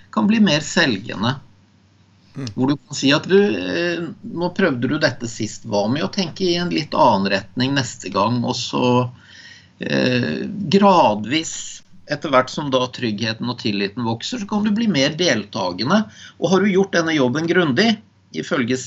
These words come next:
Speaker 1: eh, Hershey og Blanchard, så kommer du til det punkt hvor du faktisk kan unne deg å delegere.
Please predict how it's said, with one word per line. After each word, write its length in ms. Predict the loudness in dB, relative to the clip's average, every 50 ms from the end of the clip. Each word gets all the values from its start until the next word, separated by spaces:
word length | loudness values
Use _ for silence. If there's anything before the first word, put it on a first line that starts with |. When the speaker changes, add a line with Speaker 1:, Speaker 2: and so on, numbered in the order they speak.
| -10 -8
Speaker 1:
eh, 460 | -6 -2 0 2 4 4 4 4 4 4
Hershey 260 | 2 0 -2 -2 -4
og 100 | -4 -2
Blanchard, 500 | 0 0 -2 -2 0 2 4 4 4 2 -2 -20 -20 -20 -20 -20 -14
så 140 | -10 -10 -10 -10
kommer 360 | -6 -2 0 0 0 0 0
du 80 | -2 -4
til 160 | -4 -4 -4 -2
det 200 | -2 -4 -4 -4
punkt 300 | -2 -2 -2 -2 -4 -6
hvor 160 | -4 -2 0
du 100 | 0 0
faktisk 680 | -2 -2 -2 -4 -4 -4 -6 -8 -8 -8 -8 -12 -18 -20 -10 -2
kan 240 | 0 0 0 0 0
unne 300 | -2 -2 -2 -2 -2 -2
deg 100 | 0 0
å 160 | 0 0 0
delegere. 600 | 0 0 0 0 0 0 -2 -2 -2 -4 -6 -6